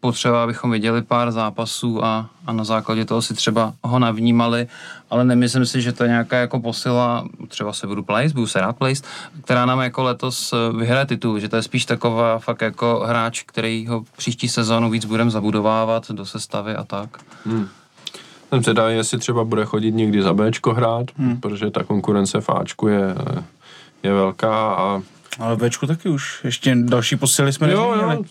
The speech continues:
Speaker 2: tak, eh, můžeme rovnou teda zmínit, eh, další posily, já jsem to měl, myslím, tady,
Speaker 3: Aha,
Speaker 2: eh,
Speaker 3: tak
Speaker 2: tady
Speaker 3: pardon.
Speaker 2: v závěru a připravený, ale,
Speaker 3: No.
Speaker 2: eh, spekuluje se o tom, že, eh, že do Slávie, nebo ve chvíli, kdy natáčíme, myslím, že je to pořád ještě ve formě spekulací, i když asi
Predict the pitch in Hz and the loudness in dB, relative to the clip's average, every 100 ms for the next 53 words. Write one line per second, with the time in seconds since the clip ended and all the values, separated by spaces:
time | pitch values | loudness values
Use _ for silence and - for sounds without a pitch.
0 | 156 156 147 131 123 113 101 - - 107 | -2 -2 0 0 2 2 -2 -8 -10 -6
1 | 107 113 139 143 135 127 135 131 131 127 | 0 2 4 4 4 2 2 2 0 0
2 | 131 131 135 127 110 110 107 104 101 104 | 2 4 4 2 2 2 4 4 4 2
3 | 107 - 123 120 - 123 117 110 110 107 | 0 -2 -2 0 2 4 4 0 -2 -2
4 | 110 104 104 98 104 101 104 101 92 117 | 0 2 2 2 0 2 4 4 4 2
5 | 120 - 117 107 107 120 120 87 87 101 | 2 -2 -2 0 2 2 2 2 2 2
6 | 113 110 - - - 110 113 107 107 107 | 2 2 0 -6 -8 -4 0 2 2 2
7 | 101 107 110 113 107 120 - 107 104 101 | 2 2 0 -2 -2 -6 -2 0 2 2
8 | - 117 139 135 123 123 110 120 117 110 | 0 0 2 2 2 2 2 2 0 2
9 | 113 107 101 92 98 98 87 87 98 98 | 4 4 4 2 2 2 2 0 2 2
10 | 95 92 92 95 98 - 101 95 92 92 | 4 2 0 -2 -4 -2 2 2 2 2
11 | 92 - - - 104 98 95 113 - 117 | 0 -6 -14 -4 0 2 2 0 2 4
12 | 110 110 104 95 107 104 - 110 104 95 | 4 4 4 2 0 0 0 0 2 0
13 | 104 101 101 - 98 101 95 92 - 98 | 0 0 -2 -2 0 2 2 0 -2 -2
14 | 95 107 101 90 - 82 98 98 - 101 | -2 -2 0 0 -2 -2 0 0 0 -2
15 | 92 95 95 85 85 95 | -2 -2 0 0 0 0